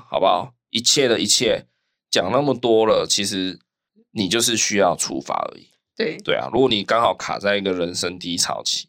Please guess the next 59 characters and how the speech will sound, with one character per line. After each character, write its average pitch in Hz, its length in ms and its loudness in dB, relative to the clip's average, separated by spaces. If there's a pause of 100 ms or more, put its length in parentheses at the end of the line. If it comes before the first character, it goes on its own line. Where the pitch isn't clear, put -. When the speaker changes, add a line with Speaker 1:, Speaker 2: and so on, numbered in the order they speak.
Speaker 1:
或 - 120 -8
什 - 160 -6
么 - 140 -18
的， - 120 -20 (480)
你 95 100 -4
就 123 280 0 (380)
不 113 100 -2
要 113 160 4
管 95 220 -2
三 104 180 0
七 104 200 -2
二 90 80 -2
十 80 160 -8
一， 76 260 -16 (140)
就 107 100 -4
直 87 160 -8
接 87 260 -2 (460)
辞 113 320 2
职。 120 240 -4 (600)
<laughs> - 1300 -2
没 110 140 2
有 113 100 6
啦， 90 160 4
或 127 160 0
是 127 160 -2
请 98 360 0
长 95 320 0
假， 107 360 2
你 - 80 -20
就 107 100 -2
去 104 380 0 (420)
流 98 240 2
浪 98 220 2
一 67 40 -20
下 - 280 0
这 - 80 -16
样 60 160 -20
子。 - 140 -20 (400)
Speaker 2:
对。 208 400 -6 (100)
Speaker 1:
或 143 160 2 (180)
不， 156 180 -2
你 127 260 0
不 127 160 2
一 131 40 2
定 131 80 2
要 120 180 6
环 82 220 -2
岛， 73 200 0
不 107 100 -4
一 98 40 -2
定 101 80 2
要 95 60 2
流 65 200 -6
浪， 67 260 -10
看 139 160 -2
你 110 80 -2
想 85 260 -2
干 95 180 0
嘛。 - 220 -18